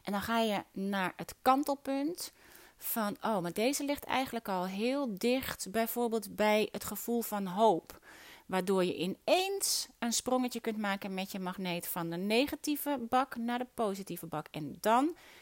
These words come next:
zul je zien, dan worden ze steeds positiever, steeds positiever, steeds positiever. Je kunt ze al heel goed laten, beeldend voor ze maken, hoe je,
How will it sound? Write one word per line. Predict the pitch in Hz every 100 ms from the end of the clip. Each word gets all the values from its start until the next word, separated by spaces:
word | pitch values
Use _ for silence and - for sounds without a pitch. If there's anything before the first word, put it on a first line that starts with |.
| -
zul | - 247
je | 240
zien, | 226 240 240
dan | 190 170
worden | 156
ze | 156
steeds | 165 - 214 -
positiever, | 233 226 - 226
steeds | 226 208 208
positiever, | - 208 214 214 208
steeds | - 196 -
positiever. | 185 196 185 175
Je | 180
kunt | 226 220
ze | -
al | 190 180
heel | 185 214 269 302 311
goed | - - 285 285 - - - -
laten, | - 220 233 233 220 196 - - 175 - _ _
beeldend | - 240 294 269 247
voor | - 226
ze | 214
maken, | 202 190 185 - 170 - - -
hoe | - 185 240 277
je, | 269 247